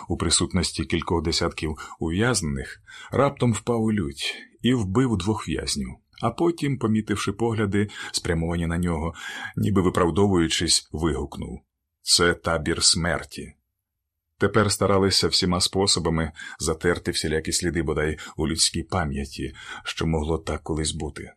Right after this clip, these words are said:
Цікаво, як їм вдасться стерти з пам'яті роботу газових камер і шести крематоріїв. Нічого не змінилося для схоплення невдах утікачів.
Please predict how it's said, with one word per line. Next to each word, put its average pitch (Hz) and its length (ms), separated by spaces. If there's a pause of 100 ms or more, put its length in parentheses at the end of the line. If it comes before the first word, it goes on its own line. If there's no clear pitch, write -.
(160)
Цікаво, 131 500
як 104 280
їм 110 100
вдасться 101 520
стерти 104 460
з - 80
пам'яті 95 680 (100)
роботу 95 480
газових 85 500
камер 101 460 (380)
і 80 160
шести - 440
крематоріїв. 69 720 (360)
Нічого 143 500
не 135 80
змінилося 113 680
для 92 180
схоплення 92 760
невдах 85 500
утікачів. 76 680